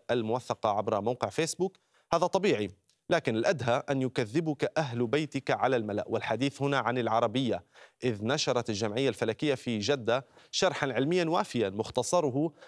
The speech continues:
أن الشمس حاليا في وضع خمول يجعل ظهور البقع الشمسية على سطحها أمر شبه نادر. وطبعا لم تشر الجمعية لقناة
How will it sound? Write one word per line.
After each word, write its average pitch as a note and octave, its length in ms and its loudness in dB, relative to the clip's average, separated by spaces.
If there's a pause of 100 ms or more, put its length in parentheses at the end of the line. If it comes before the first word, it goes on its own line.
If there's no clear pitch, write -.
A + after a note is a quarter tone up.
(160)
أن C#3 160 2
الشمس F3 360 0
حاليا B2 360 2
في B2+ 160 -2
وضع C3+ 260 4
خمول A#2 540 -2
يجعل A2+ 600 2 (280)
ظهور D3+ 380 4
البقع A2 500 0
الشمسية A#2 520 -2
على A2 240 4
سطحها B2+ 600 0
أمر D3+ 340 2
شبه B2+ 440 -2
نادر. G#2+ 360 0 (400)
وطبعا C#3+ 500 4
لم C3 360 0
تشر A#2 440 -2
الجمعية G#2+ 520 0
لقناة A2 400 -2